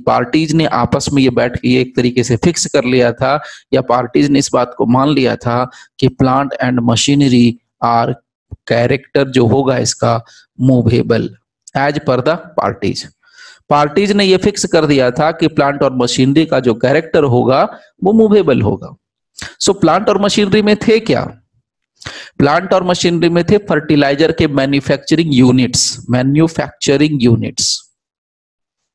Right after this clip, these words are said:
इसके अलावा थे marketing, sale, distribution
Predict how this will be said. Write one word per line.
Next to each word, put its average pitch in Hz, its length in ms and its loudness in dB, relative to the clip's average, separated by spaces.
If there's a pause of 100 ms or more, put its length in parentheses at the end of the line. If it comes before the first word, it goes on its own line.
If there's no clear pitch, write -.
(140)
इसके 160 260 0
अलावा 160 340 2
थे 180 560 -2 (1040)
marketing, 156 720 0 (720)
sale, 156 440 2 (280)
distribution 143 800 0